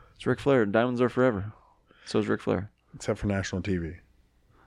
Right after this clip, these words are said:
Speaker 1: Fuck, who needs national T V anymore?
Speaker 2: Ric Flair.
Speaker 1: Social media is bigger than national T V
Speaker 2: <laughs>
Speaker 1: nowadays. Social media is all over the world, and Ric Flair drip drop. You know what I'm saying?
Speaker 2: <laughs>
Speaker 1: How many people you know got a song named after him?
Speaker 2: It's kinda sad, though, after his divorce and shit.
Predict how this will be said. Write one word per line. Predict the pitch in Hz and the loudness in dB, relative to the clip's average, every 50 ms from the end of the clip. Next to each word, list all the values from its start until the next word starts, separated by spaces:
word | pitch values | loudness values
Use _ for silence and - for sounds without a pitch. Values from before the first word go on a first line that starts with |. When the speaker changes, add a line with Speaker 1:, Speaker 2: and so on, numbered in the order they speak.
| _ _ _ | _ _ _
Speaker 1:
Fuck, | - - - 156 - | -10 -6 -6 -6 -4
who | - - 139 | -2 -2 0
needs | 151 165 175 180 170 | 2 2 2 2 0
national | 151 151 147 160 165 - 151 147 | 2 2 2 2 0 0 -2 -4
T | - - 147 151 | -2 0 0 2
V | 143 156 160 | 4 4 2
anymore? | 147 113 92 85 80 80 | 2 2 2 0 0 0
Speaker 2:
Ric | 123 139 143 135 | 0 0 -2 -2
Flair. | - - 151 170 180 170 151 123 95 92 | -4 -4 -2 0 0 0 0 -2 -2 -4
Speaker 1:
Social | - - 165 170 160 - - 147 | -2 2 2 2 4 2 2 2
media | 151 156 156 147 127 | 2 4 4 4 2
is | 107 | 2
bigger | 95 92 95 92 95 | 2 2 2 2 2
than | 87 82 | 0 0
national | 82 85 85 82 - 85 87 | 0 0 0 0 0 -2 -4
T | 85 - 92 | -2 0 0
V | 85 82 82 | 0 2 2
Speaker 2:
<laughs> | |
Speaker 1:
nowadays. | 80 80 80 80 - 78 78 95 - - - - _ - - - - - | 2 0 2 2 0 0 0 -2 -2 -4 -6 -20 _ -20 -20 -20 -16 -4
Social | - 131 127 120 - 123 | 0 0 0 2 2 0
media | 123 131 127 | 2 2 2
is | 117 113 | 4 4
all | 117 120 113 110 | 4 4 6 4
over | 113 113 | 4 4
the | 110 104 | 2 2
world, | 104 117 123 123 117 98 90 90 90 - | 2 4 4 4 4 4 2 0 -2 -2
and | - 98 107 | 0 0 2
Ric | 117 117 | 0 0
Flair | - - 123 120 | 2 2 2 4
drip | 107 123 127 - | 4 2 2 2
drop. | - 92 71 62 - - | 0 -2 -2 -2 -4 -4
You | - | -2
know | 85 90 | -2 0
what | 90 87 - | 0 0 0
I'm | 98 98 107 120 - - - - - - - - | 0 0 2 0 -2 -4 -6 -8 -4 -4 -4 -2
saying? | - - 139 - - - - | -2 -4 -6 -6 -8 -20 -20
Speaker 2:
<laughs> | - - - - - - - - | -20 -20 -20 -20 -20 -16 -8 -4
Speaker 1:
How | 117 | 0
many | 120 127 117 | 0 2 2
people | 110 131 127 113 123 | 4 2 4 4 2
you | 123 | 4
know | 120 117 104 | 4 4 4
got | 101 95 | 4 2
a | 92 | 2
song | - - 101 92 92 | 2 0 0 2 2
named | 90 90 87 82 | 2 2 2 2
after | 82 85 87 - 85 85 | 2 0 0 0 -2 -4
him? | 82 90 110 - - _ _ - - - - - - - - - - - - | -4 -4 -8 -12 -16 _ _ -20 -20 -20 -20 -20 -18 -18 -18 -20 -20 -20 -20
Speaker 2:
It's | - - | -16 -10
kinda | - - 147 147 123 | -4 -4 -4 -4 -2
sad, | - - 117 117 117 110 | -2 0 0 0 0 0
though, | 101 95 98 | -2 -2 -2
after | 98 98 101 - - 101 | -2 -2 -2 -2 0 0
his | 98 95 95 95 - _ _ _ _ _ _ | 0 0 -2 -8 -14 _ _ _ _ _ _
divorce | - 95 95 113 117 107 - - | -8 -4 -2 0 0 -2 -2 -6
and | - 92 | -8 -8
shit. | - - 98 95 | -6 -4 -2 -2